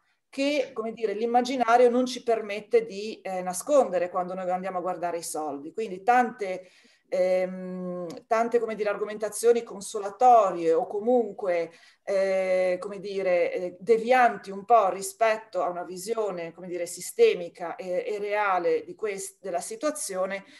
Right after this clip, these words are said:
il bilancio di genere in qualche modo non permette, no, di, di, di, di, non, non offre scappatoie. Soprattutto il bilancio di genere è uno strumento di sistema,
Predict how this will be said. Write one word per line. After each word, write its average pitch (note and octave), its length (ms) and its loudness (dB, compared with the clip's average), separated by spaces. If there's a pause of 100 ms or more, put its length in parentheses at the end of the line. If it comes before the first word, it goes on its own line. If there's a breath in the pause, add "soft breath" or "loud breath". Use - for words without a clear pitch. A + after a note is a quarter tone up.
(140 loud breath)
il A#3+ 140 -8
bilancio A3 260 2
di C4+ 80 -6
genere G3+ 240 -6
in G3 60 -10
qualche G3+ 240 -4
modo F#3+ 280 -2
non B3 180 0
permette, G#3+ 520 -6
no, G3 180 -2
di, F#3+ 200 -8
di, F#3 180 -14
di, - 300 -12
di, G3 260 -12
non, A#3 160 0
non A#3 180 2
offre A#3 320 6
scappatoie. D#3 840 -6 (580 loud breath)
Soprattutto C#4 560 -2
il C4 60 -4
bilancio A3+ 320 0
di A#3 80 -8
genere B3+ 400 0
è G#3 340 0
uno G#3+ 140 -8
strumento G#3 480 -8
di G3 100 -6
sistema, E3 840 -8